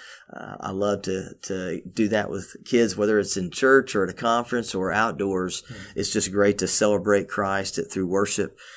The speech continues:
Speaker 1: And the H stands for helping others to, uh, to see them, uh, serving and using those gifts, getting out there and, and really making a difference in people's lives. And, uh, it's a, it's a great way just to build community together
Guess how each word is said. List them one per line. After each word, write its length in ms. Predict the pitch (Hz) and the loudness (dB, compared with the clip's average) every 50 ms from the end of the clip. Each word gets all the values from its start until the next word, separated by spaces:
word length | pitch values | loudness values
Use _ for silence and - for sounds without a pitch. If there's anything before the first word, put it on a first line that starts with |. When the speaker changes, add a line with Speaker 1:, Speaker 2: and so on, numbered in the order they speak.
| - - - _ - | -20 -20 -20 _ -8
Speaker 1:
And 280 | - 95 92 101 95 87 | -6 -6 -4 -4 -4 -2
the 120 | 95 98 | 0 2
H 220 | 73 104 110 110 - | 4 4 4 4 4
stands 400 | - - - 107 104 101 101 - | 0 -2 0 0 2 2 0 -2
for 280 | - - 92 90 87 | -2 -4 -4 -4 -4
helping 420 | 92 110 113 107 104 - 104 95 92 | 0 2 2 2 4 2 0 0 0
others 400 | 92 87 87 85 85 - - - - - - - - _ - | -2 -2 -4 -4 -4 -6 -8 -8 -10 -16 -20 -20 -14 _ -4
to, 300 | - 110 98 92 95 92 | 0 0 2 2 2 0
uh, 360 | 92 90 90 87 92 98 92 - _ - | 0 -2 -4 -4 -6 -8 -8 -10 _ -8
to 100 | - 104 | -6 -4
see 280 | - - - 113 104 | -2 0 0 0 2
them, 400 | 92 101 98 95 92 92 92 90 - - - - - - - | 2 0 0 0 0 -4 -4 -6 -8 -14 -20 -20 -20 -18 -12
uh, 360 | - 98 98 98 98 95 98 - - - - | -10 -10 -8 -8 -10 -10 -12 -14 -16 -14 -8
serving 500 | - - - 135 143 151 - 85 - - - | -4 2 4 6 6 4 4 -2 -8 -10 -10
and 120 | 73 87 | -6 -2
using 260 | 92 107 117 110 110 117 | 0 0 0 0 0 -2
those 180 | 113 110 98 | -2 -2 -2
gifts, 320 | - 113 113 110 - - - | -2 -2 -2 0 -2 -4 -4
getting 260 | - 104 104 104 104 | -2 -2 0 0 0
out 220 | 104 104 101 - | 0 -2 -2 -2
there 220 | - 104 101 101 95 | -2 -2 0 -2 -2
and, 140 | 92 90 82 - | -4 -6 -8 -8
and 140 | - 95 | -6 -4
really 180 | 101 110 110 107 | 0 2 2 2
making 300 | 98 101 107 104 - 104 | 4 2 2 2 2 0
a 20 | |
difference 400 | 92 92 107 101 - 98 92 - | 2 2 0 0 -2 -4 -6 -6
in 80 | - 92 | -6 -6
people's 400 | - - 101 95 - 92 82 - | -4 -4 -6 -6 -6 -6 -6 -4
lives. 500 | 92 92 95 92 92 90 90 82 - - - - - - - - - - _ - | -4 -2 -2 -2 -2 -2 -4 -6 -8 -10 -10 -14 -20 -20 -20 -20 -20 -20 _ -12
And, 280 | 90 95 92 90 92 | -8 -6 -6 -4 -4
uh, 220 | 92 90 92 92 90 | -4 -6 -6 -8 -6
it's 240 | - - 101 - - | -4 -2 -2 0 0
a, 100 | 98 82 | 0 0
it's 140 | 90 95 - | 0 -2 -2
a 100 | 95 92 | -2 -2
great 300 | 90 104 110 104 101 71 | 0 4 6 6 6 6
way 160 | 95 104 98 | 4 2 0
just 180 | 95 101 98 - | 0 0 -2 -2
to 60 | 92 | -4
build 360 | 90 90 107 104 98 98 95 - | -2 2 4 4 4 2 0 -4
community 420 | - 101 104 110 110 110 101 98 | -4 -2 0 0 0 0 -2 -4
together 500 | 80 87 87 104 113 117 123 131 131 131 | -6 -4 -2 0 2 2 2 0 -2 -4